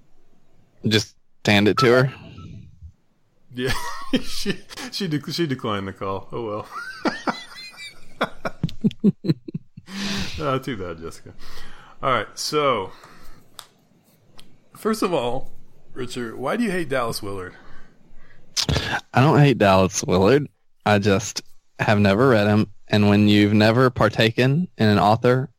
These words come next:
Speaker 1: or a movie or a television show and people tell you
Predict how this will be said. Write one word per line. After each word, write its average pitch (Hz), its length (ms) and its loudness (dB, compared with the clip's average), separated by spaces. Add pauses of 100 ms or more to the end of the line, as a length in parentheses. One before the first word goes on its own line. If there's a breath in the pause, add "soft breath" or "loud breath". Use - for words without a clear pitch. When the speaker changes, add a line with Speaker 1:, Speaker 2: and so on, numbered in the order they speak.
(100)
Speaker 1:
or 101 500 4
a - 60 -2
movie 113 400 2 (100)
or 101 120 2
a 98 40 0
television 110 460 4
show 113 400 4 (500)
and 98 160 -2
people 113 300 0
tell 110 180 2
you 104 420 4